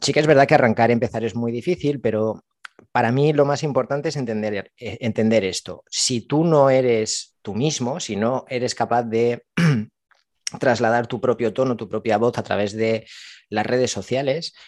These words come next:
primero, vas a acabar agotado o agotada, vas a acabar muy cansado de representar un papel. Es muy difícil estar constantemente cada día representando un papel que no es para nada el tuyo, que no es tu voz, que no es tu forma de expresarte ni de contar las cosas,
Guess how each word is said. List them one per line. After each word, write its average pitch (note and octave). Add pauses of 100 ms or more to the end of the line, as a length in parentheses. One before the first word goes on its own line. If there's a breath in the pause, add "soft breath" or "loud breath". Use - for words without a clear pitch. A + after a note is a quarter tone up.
(120)
primero, A#2
vas B2
a F3
acabar C3+
agotado A#2
o F2+
agotada, A#2
vas F#2+
a A2
acabar G#2
muy C#3+
cansado A#2
de G#2+
representar G#2
un G#2
papel. A#2
Es -
muy C3+
difícil B2
estar A2
constantemente A2
cada A2+
día A2 (520 soft breath)
representando A#2+
un B2+
papel A2
que G#2+
no G#2+
es G#2+
para G2
nada G2+
el F#2+
tuyo, A2
que G2+
no G2+
es G2
tu G#2+
voz, G#2+
que -
no F#2
es -
tu G#2+
forma G#2
de F#2+
expresarte G2+
ni G2
de F#2+
contar G2
las G#2+
cosas, C3